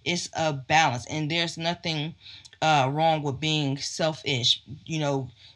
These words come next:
thinking of yourself. There's a difference between selfishness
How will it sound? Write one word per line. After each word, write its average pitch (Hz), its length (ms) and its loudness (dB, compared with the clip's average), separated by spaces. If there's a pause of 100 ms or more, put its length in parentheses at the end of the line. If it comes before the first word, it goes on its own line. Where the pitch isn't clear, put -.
(420)
thinking 175 500 2
of 147 220 4
yourself. 143 640 0 (960)
There's 170 260 2
a - 100 -8
difference 156 540 -2
between 147 580 -4
selfishness 156 1300 0